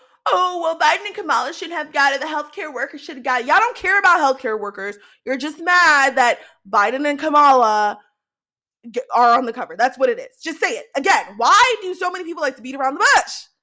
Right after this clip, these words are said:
Just say it! I have no problem speaking my mind.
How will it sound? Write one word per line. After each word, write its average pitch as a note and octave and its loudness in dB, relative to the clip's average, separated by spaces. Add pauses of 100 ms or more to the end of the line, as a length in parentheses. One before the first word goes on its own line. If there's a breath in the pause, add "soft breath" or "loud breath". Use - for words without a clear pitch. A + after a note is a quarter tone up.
(420)
Just B4 0
say C#5 2
it! - -8 (580)
I A#4 4
have G#4 -8
no A4+ 0
problem A4 2
speaking G#4 -8
my F#4+ 2
mind. F#4 0